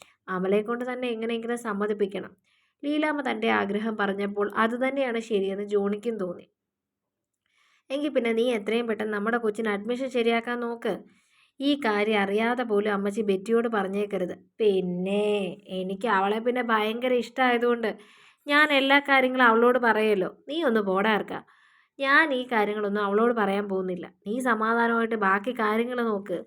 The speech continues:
അമ്മച്ചി അങ്ങനെ പറഞ്ഞപ്പോൾ വലിയൊരു ആത്മവിശ്വാസം ജോണിക്കും കൈവന്നു. വലിയ സന്തോഷത്തോടെയാണ് അവർ അമല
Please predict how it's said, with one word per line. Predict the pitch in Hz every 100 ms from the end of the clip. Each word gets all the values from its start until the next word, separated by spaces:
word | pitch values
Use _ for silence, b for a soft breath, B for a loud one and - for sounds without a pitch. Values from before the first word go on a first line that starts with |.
| b b b b -
അമ്മച്ചി | 294 320 320
അങ്ങനെ | 269 208 214 226
പറഞ്ഞപ്പോൾ | 214 202 208 214 214
വലിയൊരു | 220 247 269 233
ആത്മവിശ്വാസം | 202 208 208 208 208 202 220
ജോണിക്കും | 220 240 254 262 269
കൈവന്നു. | 220 185 185 196 208 - b b b b b b -
വലിയ | 285 302 320
സന്തോഷത്തോടെയാണ് | 294 220 220 220 233 240 247 240 233
അവർ | 233
അമല | 214 202 208